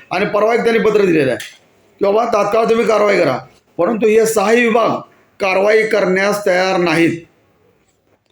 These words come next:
आता का तयार नाहीत ते त्यांची त्यांना माहीत आहे. त्यानंतर याबाबत आता थोड्या दिवसात माननीय कामगार आयुक्त साहेब की त्या सहा विभागावर शिस्तभंगाई कारवा-, शिस्तभंगाची कारवाई करण्यासाठी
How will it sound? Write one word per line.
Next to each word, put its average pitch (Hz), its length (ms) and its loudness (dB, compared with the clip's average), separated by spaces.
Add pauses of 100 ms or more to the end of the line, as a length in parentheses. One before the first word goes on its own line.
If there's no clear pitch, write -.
(500)
आता 151 160 -4
का 190 360 -2
तयार 240 220 2
नाहीत 247 260 0
ते 233 240 -4
त्यांची 233 220 0
त्यांना 240 220 2
माहीत 202 220 0
आहे. 120 160 0 (540)
त्यानंतर 214 500 0 (200)
याबाबत 214 480 2 (480)
आता 175 220 -2
थोड्या 202 220 2
दिवसात 214 320 2
माननीय 202 400 0
कामगार 208 340 0
आयुक्त 220 180 2
साहेब 214 240 2 (540)
की 196 60 -2
त्या 214 180 0
सहा 214 340 -2
विभागावर 233 440 2 (1900)
शिस्तभंगाई 233 680 0
कारवा-, 226 440 0
शिस्तभंगाची 220 580 0
कारवाई 214 340 2
करण्यासाठी 220 720 0